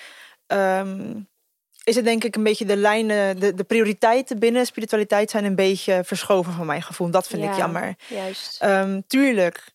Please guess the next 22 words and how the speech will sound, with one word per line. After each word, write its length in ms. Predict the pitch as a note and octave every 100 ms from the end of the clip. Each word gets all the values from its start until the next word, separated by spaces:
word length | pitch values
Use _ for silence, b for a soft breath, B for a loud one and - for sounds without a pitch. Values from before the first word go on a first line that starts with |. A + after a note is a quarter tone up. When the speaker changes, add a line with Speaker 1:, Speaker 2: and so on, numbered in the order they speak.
| _
Speaker 1:
kan 160 | - F#3+
je 60 |
manifesteren 880 | F#3 F3+ F3 - - F#3 F3 E3+ E3+
en 280 | - F#3+ F3
tuurlijk 300 | - B3 A3
kan 120 | G3
je 60 | F#3
zeggen, 280 | F3+ F3 -
"Oké, 320 | C#4+ A#3 G#3
ik 160 | - B3+
ga 120 | -
journalen 560 | G3 G#3 A3+ A#3 A#3 A#3
en 120 | G#3
dit 120 | G#3+
zijn 140 | - G3
de 80 |
vragen 400 | F#3 G#3+ A3 A3
die 80 | A3
ik 60 | G#3+
nu 100 | G#3
wil 100 | G3+
stellen 440 | - G3+ F#3+ F#3+